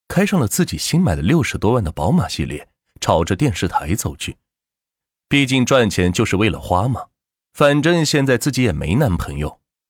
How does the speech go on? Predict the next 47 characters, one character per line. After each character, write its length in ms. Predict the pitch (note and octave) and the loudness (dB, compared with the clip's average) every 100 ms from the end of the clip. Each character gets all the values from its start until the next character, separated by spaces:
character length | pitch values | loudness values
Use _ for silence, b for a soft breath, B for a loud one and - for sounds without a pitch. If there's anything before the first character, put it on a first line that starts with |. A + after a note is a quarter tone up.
| _ | _
赚 180 | - F3 | -2 0
这 120 | A#3 | 0
么 100 | D3 | 0
多 160 | F2+ E2 | 0 0
钱， 300 | - E2+ - _ b _ | -2 -8 -14 _ b _
不 100 | D#3+ | 0
得 160 | C#3 | 2
给 160 | B2+ G#2 | 2 0
自 220 | - E3+ | 0 0
己 140 | - E2+ | 0 0
买 180 | E2+ | 0
辆 180 | C#2+ F#2 | 0 -2
代 220 | F#2 D#3 | 0 -2
步 100 | A#2+ | -2
的 80 | C3 | -4
好 180 | - - | -4 -8
车 240 | - - A#2 | -8 -2 0
吗？ 220 | D#3+ - _ _ _ _ _ _ _ _ _ _ _ | 0 -4 _ _ _ _ _ _ _ _ _ _ _
半 180 | - A3 | 0 2
个 80 | C#3 | 2
小 180 | - D2+ | 0 -2
时 200 | - D#2+ | -2 -2
后， 320 | - D2+ - _ _ - | -2 -2 -4 _ _ 2
两 240 | A#2+ G#2+ | 4 4
人 160 | G#2+ A2 | 4 4
来 180 | G2 | 4
到 120 | G2 B2 | 4 2
了 100 | F#2+ | 2
电 180 | C#3 | 0
视 140 | A2 G2+ | 0 -2
台 140 | - | -2
门 240 | D2 D#2 C#3+ | -2 -2 -2
口， 260 | - - _ _ _ | -4 -10 _ _ _
被 80 | E3 | -2
安 240 | - D#3 G#3 | 0 2 2
保 160 | A#2 | 2
拦 160 | D2 D2 | 0 -4
了 80 | D2+ | -6
下 180 | - D2+ | -2 -2
来。 200 | C2+ - _ _ _ _ _ _ _ _ _ _ _ - | -4 -12 _ _ _ _ _ _ _ _ _ _ _ -4
“你 80 | |
们 160 | D#2 F2 | -2 0
是 80 | F#2+ | 2
干 180 | A#2+ F2 | 2 2
什 100 | D2+ | 0
么 80 | G2+ | 2
的？” 340 | A#2 - - | 2 0 -10